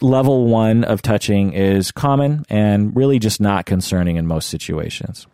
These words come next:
Okay, level two. I'm defining this as a longer hug, you know, longer than that brief hug you do when you're saying goodbye, or holding someone's hand for any amount of time. Ha-, ha-,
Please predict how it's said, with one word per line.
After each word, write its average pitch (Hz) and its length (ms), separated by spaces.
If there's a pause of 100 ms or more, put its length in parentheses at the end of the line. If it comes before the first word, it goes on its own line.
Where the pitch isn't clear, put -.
(160)
Okay, 98 200
level 120 280
two. 78 320 (960)
I'm 143 100
defining 156 420
this 139 340
as 117 540 (160)
a 117 60
longer 123 580
hug, 123 480 (180)
you 110 80
know, 113 240
longer 110 500
than 107 280
that 95 260
brief 98 340
hug 98 300
you 95 100
do 92 280
when 92 100
you're 90 80
saying 90 300
goodbye, 90 500 (840)
or 104 420
holding 117 460
someone's 110 440
hand 101 640 (140)
for 98 600 (400)
any 107 320
amount 87 420
of 82 60
time. 90 440
Ha-, - 160
ha-, 127 340